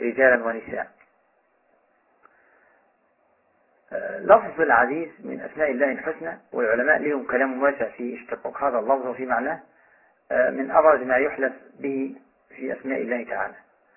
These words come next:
من الحلف أيضًا أن يحلف الإنسان بعظمة الله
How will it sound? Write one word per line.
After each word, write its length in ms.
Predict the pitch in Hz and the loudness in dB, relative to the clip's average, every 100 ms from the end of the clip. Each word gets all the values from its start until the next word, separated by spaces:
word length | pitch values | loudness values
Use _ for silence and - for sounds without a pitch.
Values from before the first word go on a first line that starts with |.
| _ _ _ _ _ _ | _ _ _ _ _ _
من 220 | 147 208 | 0 6
الحلف 720 | 214 - - - - 202 196 | 6 6 -14 0 4 4 4
أيضًا 480 | - 208 202 196 190 - | 4 4 4 -2 -4 -10
أن 60 | |
يحلف 300 | 156 160 156 | -8 -6 -4
الإنسان 640 | 151 147 131 165 156 147 127 | -4 -4 0 0 0 -6 -2
بعظمة 480 | 131 131 147 131 123 | 4 4 4 0 -2
الله 420 | 120 117 131 127 | -6 -2 -2 -2